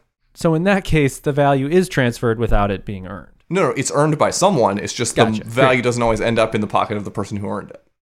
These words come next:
Speaker 1: I'm with it. Go
Speaker 2: Okay.
Speaker 1: on.
Speaker 2: So what I'm saying is, when you are dead, you are doing no earning,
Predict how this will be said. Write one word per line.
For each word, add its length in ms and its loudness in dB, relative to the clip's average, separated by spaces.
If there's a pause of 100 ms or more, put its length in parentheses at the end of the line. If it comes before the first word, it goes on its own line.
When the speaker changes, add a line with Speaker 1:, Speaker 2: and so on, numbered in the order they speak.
(260)
Speaker 1:
I'm 160 -4
with 180 -4
it. 140 -18 (240)
Go 80 -2
Speaker 2:
Okay. 80 -6
Speaker 1:
on. 100 -20 (480)
Speaker 2:
So 160 -6
what 120 0
I'm 120 2
saying 260 0
is, 260 -2
when 160 0
you 140 0
are 100 2
dead, 480 -2 (320)
you 220 -2
are 80 2
doing 400 -2
no 280 4
earning, 500 -4